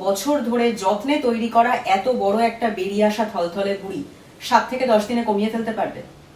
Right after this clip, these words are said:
তাহলে আজকের ভিডিওটা তোমার দেখা ভীষণ প্রয়োজন, কারণ আজকে আমি তোমাদের সাথে শেয়ার করব একটা ভীষণ সত্যি কথা, আর সেটা হচ্ছে তুমি শরীরের যে অংশেরই ফ্যাট কমাতে চাও না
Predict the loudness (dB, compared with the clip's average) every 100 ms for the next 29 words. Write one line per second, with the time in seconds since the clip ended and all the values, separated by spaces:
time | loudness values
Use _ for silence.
0 | 0 4 4 4 2 2 0 0 -2 0
1 | 0 0 0 0 0 -2 -2 -4 -4 -2
2 | -2 -6 -6 -8 -10 -14 -10 -4 2 2
3 | 0 0 0 2 0 -2 -4 -4 -2 -2
4 | 0 0 2 0 0 -2 -2 -6 -16 -6
5 | -4 -2 -4 -4 -4 -4 -4 -4 -4 -10
6 | -14 -20 -6 -4 -2 0 2 0 -4 -6
7 | -10 -10 -20 -8 -2 -2 0 0 0 2
8 | 0 0 -2 2 2 0 -2 -2 0 -2
9 | 0 -2 0 0 -2 -2